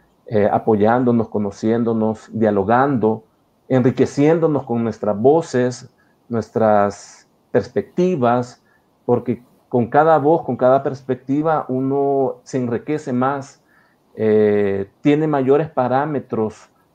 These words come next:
para analizar lo que existe en este momento de la realidad. Entonces, Ingrid, con tu pregunta, estamos en pie de lucha,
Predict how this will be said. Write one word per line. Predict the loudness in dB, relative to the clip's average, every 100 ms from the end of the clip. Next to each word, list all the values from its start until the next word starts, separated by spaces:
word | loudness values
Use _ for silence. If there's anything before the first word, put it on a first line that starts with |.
| -4
para | 0 2 2 2 0 -2 -4
analizar | -4 -4 -2 -4 -2 0 0 -2 -14 _ -6
lo | -4 -4
que |
existe | -6 -4 -4 -2 -4
en | -4
este | -4 -4
momento | -2 0 0 0 -2 -2
de | 0
la | 0
realidad. | -2 -2 -2 -2 -4 -10 _ _ _ _ _ _ _ _
Entonces, | 0 2 2 2 2
Ingrid, | 2 2 0
con | 0 -2
tu | -2 -2
pregunta, | 0 0 0 0 0 0 -2 -6 -14 -20 _
estamos | -6 -2 0 0 -4
en | -4
pie | -2
de | 0
lucha, | -2 -6 -12 -18